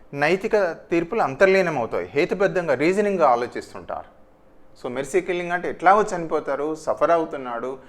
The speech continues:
తప్పనిసరిగా తనకు అవకాశం ఇవ్వాలి అనేది ఇక్కడ వ్యక్తి ఆలోచన అనేది చేస్తారట. సమాజంకు ప్రయోజనమైతే నైతిక ప్రమాణాల లోపల మార్పు తీసుకురావాలి అనేది ఇక్కడ అనేది ఈ దశలో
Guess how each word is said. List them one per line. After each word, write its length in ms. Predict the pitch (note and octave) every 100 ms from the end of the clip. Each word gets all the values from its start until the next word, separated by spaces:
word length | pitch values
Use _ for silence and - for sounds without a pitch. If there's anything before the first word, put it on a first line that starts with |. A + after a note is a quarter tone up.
| - - -
తప్పనిసరిగా 500 | C3 G3+ G3+ G#3+ G#3+ F#3+
తనకు 180 | E3 C3
అవకాశం 400 | C#3+ G3 G3 F3+ D3+
ఇవ్వాలి 260 | C#3+ C3+ C3+
అనేది 200 | C#3 A3 D3+
ఇక్కడ 200 | - G3 F#3 - - - - C#3
వ్యక్తి 220 | C#3+ D#3 C3+
ఆలోచన 300 | B2+ A#2+ A#2+ G#2+
అనేది 200 | G#2+ A#3+ -
చేస్తారట. 420 | A#2 - - - - -
సమాజంకు 500 | A#2 C#3 E3+ F3 D#3+ D3+
ప్రయోజనమైతే 600 | A#2 B2 B2 A#2+ A2+ G#3 - - - - A#2+
నైతిక 260 | C3 F#3+ F#3 -
ప్రమాణాల 360 | C3 B2 A#2 G#2+
లోపల 220 | G2+ - G#3 - A2
మార్పు 240 | G#2 - -
తీసుకురావాలి 640 | F2 - E2+ E2+ E2+ F2+ - _ _ _ _ - _ _ _
అనేది 240 | G#2 G#2 E3+
ఇక్కడ 180 | - A#2+ A#2 F#2 - - - _ -
అనేది 240 | A2 G2+ E3 G3+ C#3+
ఈ 20 | D#3+
దశలో 300 | B2+ - C#3+